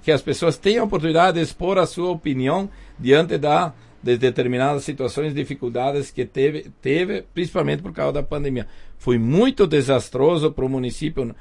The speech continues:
não é só pra Caxias. Nesse momento, principalmente nós que tivemos que passar por essa situação, pegar uma situação assim, eh, na, nas secretarias estavam praticamente fechadas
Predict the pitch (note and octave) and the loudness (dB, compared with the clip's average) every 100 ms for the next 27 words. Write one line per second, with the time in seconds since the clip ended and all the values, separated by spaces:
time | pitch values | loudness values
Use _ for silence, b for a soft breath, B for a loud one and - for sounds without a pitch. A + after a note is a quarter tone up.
0 | b b b G2 A2 G3+ - F3+ C3+ B2+ | b b b -6 0 0 2 0 -2 -6
1 | B2 C3 A#2+ - b b b b - A#2 | -6 -2 -2 -2 b b b b -6 -4
2 | A#2 A#2+ A#2 A#2+ F3 E3+ D#3+ - D#3+ D#3 | -4 -4 -4 -2 -4 -4 -8 -6 -4 -4
3 | E3+ E3+ C3 D3 G3 - D#3+ C#3+ - B2+ | -2 -2 0 0 0 0 0 0 0 0
4 | C#3 D#3 - - A2+ - C3+ C#3 B2+ A#2 | 0 -4 -10 -10 -10 -4 -2 -2 -2 -8
5 | A2 A#2 G#2+ A2 A#2+ - B2 D3+ G3 - | -8 -10 -12 -10 -10 -6 -2 -2 -4 -14
6 | b b b b - - C3 B2 C#3 F#3+ | b b b b -20 2 4 8 8 8
7 | G#3 C#3+ C3 A#2 G#2+ G#2 B2+ B2+ A#2 C#3+ | 4 -2 -4 -4 -4 -4 -4 -4 -2 -2
8 | D3 B2+ - E3 D#3+ - b b b b | -2 -4 -4 -6 -6 -10 b b b b
9 | - A2 A2+ A#2 A2 B2 - C3 C3 C3+ | -4 -2 -2 -2 0 0 0 0 0 0
10 | C3+ E3 - C#3 C#3 C#3+ C3 C3 C#3 D3+ | 2 2 2 0 0 -2 -4 -4 -4 -6
11 | A2 C3 G#2+ - F3+ A3 A#2 - | -6 -8 -4 0 2 2 -2 -12